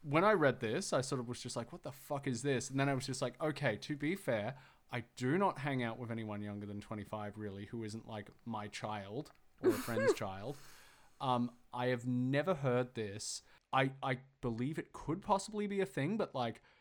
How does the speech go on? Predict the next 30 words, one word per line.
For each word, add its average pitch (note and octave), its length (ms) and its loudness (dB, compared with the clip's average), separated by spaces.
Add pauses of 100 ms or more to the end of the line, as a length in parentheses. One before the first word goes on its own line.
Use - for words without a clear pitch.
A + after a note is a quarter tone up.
(180)
most B2+ 720 2
people, C#3+ 400 0
because, B2 360 -6 (320)
because D#3 200 -6 (100)
I A3+ 140 -2
don't E4+ 160 0
have G3+ 200 4
a A2 60 0
landline G2+ 640 -6
phone. A2 500 -6 (100)
I D3 100 2
don't D4 160 -2
have D#4+ 100 0
a E3+ 80 0
phone G#2+ 340 -4
that - 140 -12
plugs G#2+ 300 -4
into G#2 120 -6
the G2+ 80 -8
wall. G2+ 360 -4 (220)
We C#3 160 2
just D#4 220 -4
have E3+ 280 2 (100)
our A2+ 180 2
phones. A#2 680 -4
No C3+ 100 0
one A3 140 0
calls F#3+ 300 -2
them C#3+ 100 -4
smartphones. A#2 880 -4